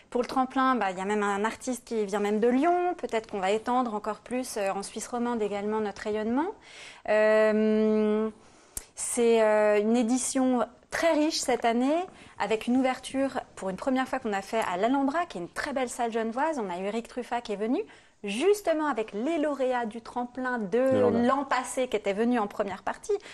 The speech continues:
Speaker 1: Donc là, c'est vraiment une visibilité, plus de sept cents personnes, euh, sept cents personnes, enfin, c'était, c'était assez, assez conséquent et puis c'était vraiment chouette.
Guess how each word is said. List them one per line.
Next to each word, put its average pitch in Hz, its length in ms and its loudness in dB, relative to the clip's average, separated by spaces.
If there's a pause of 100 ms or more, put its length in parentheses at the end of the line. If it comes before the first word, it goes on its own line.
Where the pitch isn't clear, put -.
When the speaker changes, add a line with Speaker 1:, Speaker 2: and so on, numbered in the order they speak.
(180)
Speaker 1:
Donc 196 160 -6
là, 214 100 0
c'est - 160 -12 (240)
vraiment 196 300 -8
une 185 200 -10
visibilité, 190 640 -8
plus 214 160 -12
de 214 60 -18
sept 202 100 -12
cents 202 140 -10
personnes, 208 560 -8
euh, 170 160 -12 (280)
sept - 220 -10
cents 208 80 -4
personnes, 220 320 -6
enfin, 214 140 -10
c'était, - 360 -12
c'était 175 280 -12
assez, 185 580 -8
assez 208 220 -12
conséquent 226 560 -8
et 190 100 -10
puis - 140 -20
c'était - 320 -14
vraiment 196 320 -10
chouette. - 360 -8